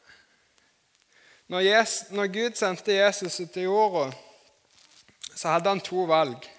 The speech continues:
Enten kunne han sende ned en mektig konge, stor og sterk, som kunne få orden på Israel.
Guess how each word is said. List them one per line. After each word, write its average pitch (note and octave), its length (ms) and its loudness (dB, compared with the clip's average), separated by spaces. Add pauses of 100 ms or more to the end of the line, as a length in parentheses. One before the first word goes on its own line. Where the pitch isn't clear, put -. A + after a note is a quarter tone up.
(1400)
Enten A#3 560 -4 (1300)
kunne F#3 180 -2
han F#3 100 -4
sende F#3 300 0
ned F3+ 300 2
en D#3+ 160 -2 (280)
mektig F#3 580 -6
konge, F3 400 -2 (960)
stor G3+ 400 0
og F3+ 40 -2
sterk, F#3+ 300 2
som E3 180 -10
kunne E3+ 220 -6
få G3 80 -2
orden F#3 480 -2
på D#3 160 -6
Israel. D3 460 -6